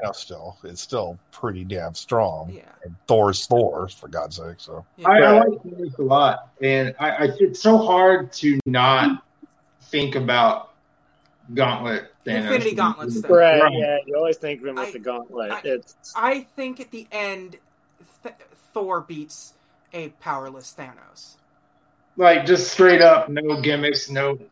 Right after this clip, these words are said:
Speaker 3: no
Speaker 2: Yeah,
Speaker 3: power
Speaker 2: Thor,
Speaker 3: objects,
Speaker 2: Thor
Speaker 3: you
Speaker 2: has,
Speaker 3: know?
Speaker 2: Thor has his default power set with Mjolnir and everything, and Thanos has his default power set with no gauntlet.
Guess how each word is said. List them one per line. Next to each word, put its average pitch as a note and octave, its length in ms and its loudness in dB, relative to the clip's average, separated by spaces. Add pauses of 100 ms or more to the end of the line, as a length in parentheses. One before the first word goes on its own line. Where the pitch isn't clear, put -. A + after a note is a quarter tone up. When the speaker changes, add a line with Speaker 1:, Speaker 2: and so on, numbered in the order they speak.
(100)
Speaker 3:
no D3+ 140 0
Speaker 2:
Yeah, F3+ 120 2
Speaker 3:
power D3+ 220 4
Speaker 2:
Thor, B3+ 240 0
Speaker 3:
objects, B2+ 420 -6
Speaker 2:
Thor C#4 320 0
Speaker 3:
you - 60 -2
Speaker 2:
has, A#3 260 -2 (120)
Speaker 3:
know? - 80 -20
Speaker 2:
Thor C4 200 2
has A3+ 320 -8
his G#3 240 -10
default F#3+ 480 -10
power D3+ 300 -8
set D3 400 -12
with D3+ 160 -14 (200)
Mjolnir C#3+ 440 -14
and C#3 80 -16
everything, C3+ 500 -18 (260)
and D#3 140 -16
Thanos E3 320 -8
has D#3 140 -10
his D3 160 -14
default C#3 320 -16
power C3+ 180 -14
set C#3 220 -16
with B2+ 100 -20
no C#3 140 -18
gauntlet. B2+ 500 -16